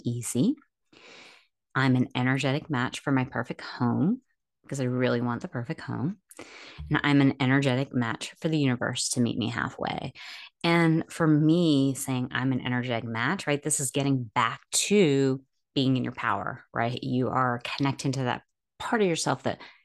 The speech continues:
is in power and is shown that you have that match. You have that energy in order to bring these things into your life.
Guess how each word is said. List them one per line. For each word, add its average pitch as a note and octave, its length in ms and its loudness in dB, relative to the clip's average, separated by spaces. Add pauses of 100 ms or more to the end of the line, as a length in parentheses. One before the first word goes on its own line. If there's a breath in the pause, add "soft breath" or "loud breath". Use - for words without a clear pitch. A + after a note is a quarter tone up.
(200 loud breath)
is E3+ 260 2
in D3+ 340 4 (140)
power F3+ 580 0 (460 loud breath)
and D3 280 4
is C3+ 80 -2
shown C3+ 400 2
that C3 120 -2
you C3+ 160 -2
have D3+ 440 0
that G#2 300 -6 (880)
match. - 580 -2 (520 soft breath)
You D3+ 120 2
have E3+ 360 0
that B2 240 0
energy B2 580 -2 (160)
in B2+ 220 -2
order C#3 320 2
to B2+ 680 0 (720)
bring C#3+ 200 6
these G#2+ 160 0
things A2+ 180 -6
into G#2+ 220 -6
your C3 80 -4
life. - 320 -6